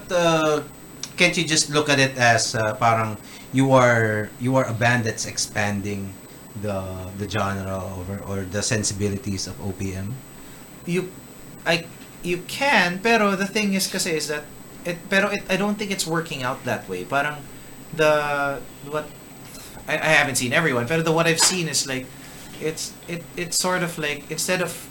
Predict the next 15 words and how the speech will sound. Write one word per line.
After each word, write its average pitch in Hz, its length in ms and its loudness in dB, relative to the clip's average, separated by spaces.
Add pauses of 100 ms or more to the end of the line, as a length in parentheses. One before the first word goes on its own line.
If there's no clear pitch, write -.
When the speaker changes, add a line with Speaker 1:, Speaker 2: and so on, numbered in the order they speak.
(120)
Speaker 2:
expanding 160 640 2
the 135 100 -6 (100)
term 165 240 2
O 123 100 -4
P 117 180 -4
M, 110 200 -8 (180)
Speaker 1:
Mm-hmm. 127 320 -2
Speaker 2:
I 139 80 -8
think 208 240 -2
people 185 320 -2
are 165 80 2
just 139 320 -4
going, 131 240 -4
"Uh, - 960 -14 (320)
let's - 320 -8